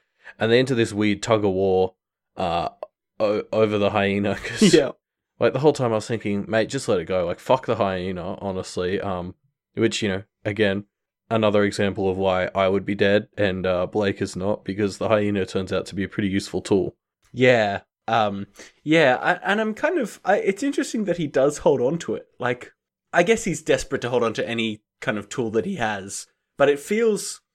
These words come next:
Speaker 2: like he's getting dragged out of the circle, right? It feels, I don't know. I, I, I'm with you. I definitely wouldn't have held on to it.
Speaker 1: Yeah, yeah.
Speaker 2: Um, but the hyena proves to be pretty important to this fight. Uh, he, he kind of realizes that he can,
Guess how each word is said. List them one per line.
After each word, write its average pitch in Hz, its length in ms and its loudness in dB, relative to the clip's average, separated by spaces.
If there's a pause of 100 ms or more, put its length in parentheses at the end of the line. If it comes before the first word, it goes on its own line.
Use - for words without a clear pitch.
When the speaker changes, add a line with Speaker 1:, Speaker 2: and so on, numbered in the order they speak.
(220)
Speaker 2:
like 147 220 0
he's 175 180 -2
getting 226 300 0
dragged 131 420 2
out 117 140 2
of 104 80 -6
the 110 80 -4
circle, 98 500 -6
right? 98 260 -4
It - 200 -6
feels, 165 560 0 (420)
I 117 80 -10
don't 113 120 -4
know. 92 180 -10 (100)
I, 151 160 0 (320)
I, 147 140 2
I'm 160 280 -2
with 131 180 0
you. 110 180 -2
I 127 160 4
definitely 135 420 0
wouldn't 113 280 -4
have 117 100 -4
held 123 180 2
on 117 180 -4
to 135 180 2
it. 160 200 -2 (340)
Speaker 1:
Yeah, 110 260 4 (180)
yeah. 107 260 2 (260)
Speaker 2:
Um, 202 360 -6 (240)
but 151 340 6
the 143 160 0
hyena 175 360 2
proves 143 340 0
to - 80 -8
be 120 80 -2
pretty 127 240 -4
important 117 380 0
to 104 80 -6
this 98 140 -4
fight. 98 340 -2 (120)
Uh, 98 200 -8
he, 120 140 -4
he 127 140 -2
kind 143 200 -4
of - 260 -12
realizes 117 600 -2
that 113 100 -4
he 113 100 -4
can, 104 340 -6